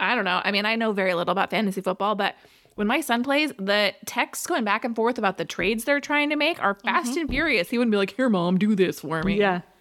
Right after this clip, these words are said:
Speaker 2: totally. Oh, God, I just hated this movie.
Speaker 1: Unfortunately, me too. You ready for Did You See That?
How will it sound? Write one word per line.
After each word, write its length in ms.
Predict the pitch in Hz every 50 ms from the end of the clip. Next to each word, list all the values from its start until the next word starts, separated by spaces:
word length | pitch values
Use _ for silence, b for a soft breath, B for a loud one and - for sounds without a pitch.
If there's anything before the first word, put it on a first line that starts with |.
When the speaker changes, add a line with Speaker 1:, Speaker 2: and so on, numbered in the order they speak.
| _ _ _
Speaker 2:
totally. 320 | - 175 160 165 202 247
Oh, 180 | 269 285 269 269 -
God, 220 | 202 196 202 208 196
I 80 | 190
just 180 | 180 185 180 -
hated 380 | 185 170 170 170 170 185 -
this 160 | - 160 - -
movie. 320 | 160 175 165 180 175 170
Speaker 1:
Unfortunately, 840 | 165 220 233 208 - 175 160 170 - - 190 180 175 - 165 170 175
me 200 | 180 190 208 202
too. 180 | - - 226
You 320 | 208 190 185 175 175 180 190
ready 140 | 196 208 226
for 100 | - 240
Did 180 | 208 226 220
You 80 | 214 214
See 200 | 214 - 220 214
That? 320 | 214 220 233 294 339 330